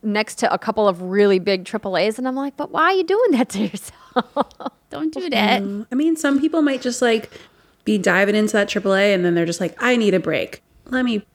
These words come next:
Speaker 3: let me pop into this little indie game. Give myself some time."
Speaker 1: That's fair.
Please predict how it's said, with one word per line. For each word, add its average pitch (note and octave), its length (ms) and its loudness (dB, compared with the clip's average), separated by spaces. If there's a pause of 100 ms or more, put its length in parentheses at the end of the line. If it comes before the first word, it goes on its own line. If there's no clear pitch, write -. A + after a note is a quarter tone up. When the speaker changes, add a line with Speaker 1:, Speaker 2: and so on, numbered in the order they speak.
(100)
Speaker 3:
let C4+ 120 2
me B3 180 2 (100)
pop F3 240 -4
into E3+ 200 -4
this F#3 200 -8
little - 160 -4
indie G#3 200 -8
game. G#3+ 340 -4 (420)
Give G3+ 140 6
myself F3 360 4
some - 160 -4
time." B4+ 180 2
Speaker 1:
That's G3 140 -4
fair. F#3 400 0